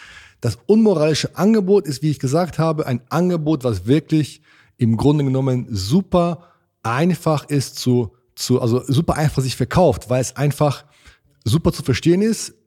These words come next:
einen niedrigen Einstiegspreis hat, ja, vierzehn Tage sowieso getestet werden kann,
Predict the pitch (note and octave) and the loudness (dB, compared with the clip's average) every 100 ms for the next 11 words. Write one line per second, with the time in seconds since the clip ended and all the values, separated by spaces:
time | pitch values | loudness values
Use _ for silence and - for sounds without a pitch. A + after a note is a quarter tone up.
0 | _ - C3+ C3 B2 A#2+ D#3 - E3 D3 | _ -2 0 0 0 -2 -8 -18 -4 2
1 | F3+ F3+ D#3+ C3+ A#2 C#3 E3 - G3+ - | 2 2 0 0 0 0 0 -2 -4 -2
2 | F3+ F#3 F#3 - G#3+ A3 - _ - A2+ | -2 0 0 0 0 -2 -12 _ -8 -4
3 | A#2+ D3 G3 - _ _ _ _ - C#3+ | -2 -2 -4 -8 _ _ _ _ -4 0
4 | E3 - E3 C#3+ D3 A#2+ B2+ G3 F3+ F3+ | 0 0 0 2 0 0 0 0 0 0
5 | - F3 D3 E3 D#3+ D#3 D#3 D#3+ | -2 -2 0 0 0 -2 -2 -2